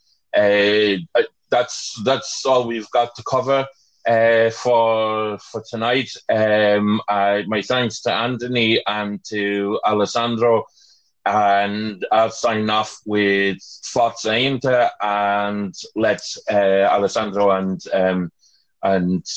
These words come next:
Anthony, uh, sign off in their own way.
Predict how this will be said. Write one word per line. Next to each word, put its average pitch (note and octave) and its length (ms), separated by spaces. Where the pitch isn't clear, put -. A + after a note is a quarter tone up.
Anthony, G#2 600
uh, F#2+ 800
sign G#2+ 320
off - 540
in A2+ 140
their G#2 120
own G2+ 240
way. F#2 160